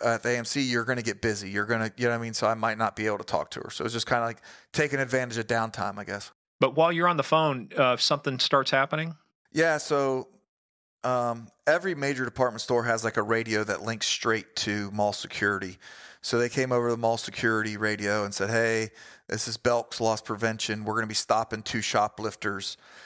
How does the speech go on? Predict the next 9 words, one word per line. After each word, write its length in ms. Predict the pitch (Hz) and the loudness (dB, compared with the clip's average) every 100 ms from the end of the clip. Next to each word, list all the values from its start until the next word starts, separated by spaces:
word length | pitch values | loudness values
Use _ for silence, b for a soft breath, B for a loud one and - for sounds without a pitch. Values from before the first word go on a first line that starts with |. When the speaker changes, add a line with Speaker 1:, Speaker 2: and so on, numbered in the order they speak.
| B B B _ | B B B _
Speaker 1:
exiting 460 | 127 131 - 127 120 | 0 0 -2 -2 0
out 160 | 117 110 | 0 0
the 80 | 110 | -2
south 480 | - 110 107 - - _ _ - | 0 2 2 -2 -18 _ _ -2
doors 500 | 113 95 90 - - _ _ | 0 -2 -6 -10 -12 _ _
of 180 | 107 107 | -2 0
their 160 | 110 104 | 0 0
store." 560 | - - 101 92 98 - - | -2 -4 -2 -4 -6 -8 -2
Um, 400 | 113 113 110 | 0 0 -2